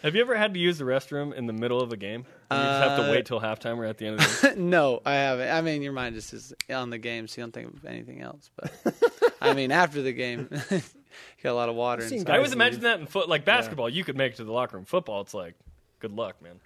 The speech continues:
Speaker 3: <laughs> So what is the most impressive part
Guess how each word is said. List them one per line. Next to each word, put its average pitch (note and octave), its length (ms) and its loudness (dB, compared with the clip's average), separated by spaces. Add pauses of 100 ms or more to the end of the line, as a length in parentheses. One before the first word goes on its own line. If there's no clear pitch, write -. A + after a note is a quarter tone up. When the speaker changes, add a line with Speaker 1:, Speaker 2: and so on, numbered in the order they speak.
(120)
Speaker 3:
<laughs> - 560 -4 (460)
So A#3+ 240 4
what A#3+ 280 4
is A#3+ 280 2
the A#3+ 180 2
most F#3 640 0 (180)
impressive E3+ 640 -2
part A2 500 -4